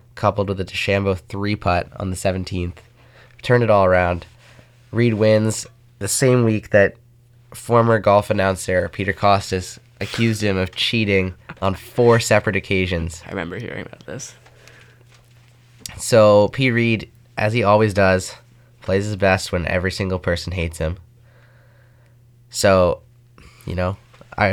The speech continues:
Speaker 1: respect him for that.
Speaker 2: Big ups.
Speaker 1: I remember when Patrick Reed won in two thousand fourteen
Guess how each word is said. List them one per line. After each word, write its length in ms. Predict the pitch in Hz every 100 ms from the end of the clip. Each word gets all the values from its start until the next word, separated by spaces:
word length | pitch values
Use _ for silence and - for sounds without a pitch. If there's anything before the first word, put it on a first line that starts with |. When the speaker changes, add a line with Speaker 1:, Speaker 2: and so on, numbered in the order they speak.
| 95
Speaker 1:
respect 400 | - 113 - 131
him 100 | 101
for 120 | 92
that. 300 | 90 87 71 - - _ - - - -
Speaker 2:
Big 140 | 110
ups. 180 | - -
Speaker 1:
I 160 | 113 151
remember 520 | 185 170 147 127 101
when 140 | - 113
Patrick 320 | 117 113 110
Reed 340 | 98 98 95 - _ - - _ _ - -
won 320 | 104 101 95
in 100 | 98
two 120 | 120
thousand 140 | 107
fourteen 580 | 98 101 87 - 95 92